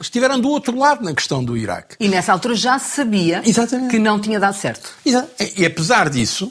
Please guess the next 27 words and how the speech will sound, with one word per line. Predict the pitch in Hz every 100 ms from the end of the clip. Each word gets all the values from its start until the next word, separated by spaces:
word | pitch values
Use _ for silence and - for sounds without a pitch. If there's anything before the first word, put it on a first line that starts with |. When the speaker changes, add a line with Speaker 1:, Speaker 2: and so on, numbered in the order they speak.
| - 180
Speaker 1:
depois | 151 147 151 117
de | 123
ter | - 196
falhado | - 175 180 135 123
o |
candidato | 160 151 127 117 -
deles, | 214 - - -
pediram-me. | - 294 294 302 185 113 92 - _ -
Até | 254 - 311
agora, | 247 156 143
o | 175
único | 285 277 -
presidente | 156 156 240 180
da |
Comissão | 160 147 196
Europeia | 160 127 117 117
que | 165
não | 202 196
vem | 147 135 120 - - _ _ _ -
da, | 143 160 139 131
do | 139
chamado | 147 208 196 151 170
núcleo | 226 175
duro | 143 127
da | 120
União | 147 139
Europeia | 123 - 107 98 110